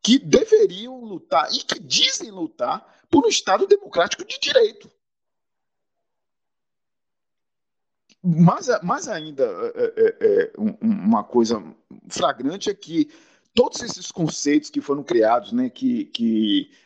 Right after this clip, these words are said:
fulano é comunista, que tal partido é comunista, que o veículo de comunicação tal é comunista, e também que fulano é fascista, e, e todo mundo é fascista,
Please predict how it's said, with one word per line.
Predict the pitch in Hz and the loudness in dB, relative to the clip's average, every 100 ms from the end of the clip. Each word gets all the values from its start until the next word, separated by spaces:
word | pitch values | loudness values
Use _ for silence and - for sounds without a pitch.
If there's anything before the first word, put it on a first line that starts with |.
| _ _ | _ _
fulano | - 123 135 170 160 | 2 6 6 6 4
é | 139 | -2
comunista, | - 151 156 143 180 160 - 113 110 | -2 0 4 4 6 4 0 -4 -8
que | 110 | -2
tal | 143 | -2
partido | 143 135 156 151 | -2 -6 -4 -4
é | |
comunista, | 160 151 127 147 156 113 110 | -4 -2 0 0 -2 -4 -4
que | 104 135 | -4 4
o | 131 | 4
veículo | 120 143 143 135 | 4 2 2 -2
de | 120 - _ | -2 -16 _
comunicação | - 135 135 135 - 131 | -2 0 0 -4 -6 -6
tal | 135 143 | 0 0
é | |
comunista, | 156 151 127 139 147 135 - - _ _ _ _ _ _ | -2 -8 -6 -4 -2 -4 -6 -14 _ _ _ _ _ _
e | 143 156 | 6 6
também | 170 143 160 160 | 4 -2 -6 -4
que | 165 147 | 2 2
fulano | - 175 160 170 | 2 2 4 2
é | |
fascista, | 170 165 - - 165 156 - 113 | -4 -6 -8 -18 -16 -14 0 6
e, | 120 139 135 | 8 8 6
e | 135 | 6
todo | 175 175 147 | 6 4 4
mundo | 160 | 0
é | 170 | -4
fascista, | 139 - - 160 147 - 107 107 | -4 -6 -12 -10 -10 -8 -10 -12